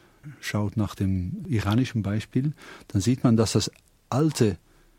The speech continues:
Strafrechtsgesetz ist noch rezipiert worden. Und das kann auch innerhalb der, im islamischen System.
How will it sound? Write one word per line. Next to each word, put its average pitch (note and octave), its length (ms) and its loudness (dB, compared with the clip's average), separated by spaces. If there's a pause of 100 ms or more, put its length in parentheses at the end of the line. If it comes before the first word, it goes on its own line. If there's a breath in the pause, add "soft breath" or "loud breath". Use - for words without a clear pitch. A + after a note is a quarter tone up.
(200 soft breath)
Strafrechtsgesetz G#2+ 1040 -4 (420 soft breath)
ist C3+ 240 -2
noch - 240 -4 (300)
rezipiert C#3 680 -2
worden. G#2+ 320 -4 (540 loud breath)
Und A2 120 -2
das A2 140 -2
kann F#3 180 2
auch G#2 160 0
innerhalb A2 560 -2
der, G2+ 400 -6 (140)
im C#3+ 280 -2
islamischen G2+ 460 -2
System. F#2+ 580 -6